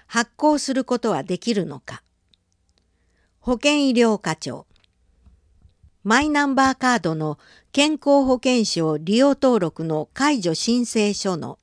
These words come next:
提出があれば、資格確認書をその場で発行している。問い。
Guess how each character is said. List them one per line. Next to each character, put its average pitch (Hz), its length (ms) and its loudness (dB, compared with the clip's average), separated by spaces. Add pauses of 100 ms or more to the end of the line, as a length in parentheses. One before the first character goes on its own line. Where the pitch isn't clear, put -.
(140)
提 233 200 2
出 - 220 -6
が 185 200 0
あ 165 60 0
れ 139 120 -4
ば、 143 200 -10 (520)
資 - 180 -6
格 262 320 0
確 220 300 -4
認 233 320 0
書 202 240 -2
を 135 120 -8 (440)
そ 240 200 0
の 294 180 2
場 269 160 2
で 226 240 0
発 - 320 -4
行 175 220 2
し - 160 -8
て 147 100 -4
い 82 180 -10
る。 - 140 -18 (1160)
問 180 180 -2
い。 170 120 -8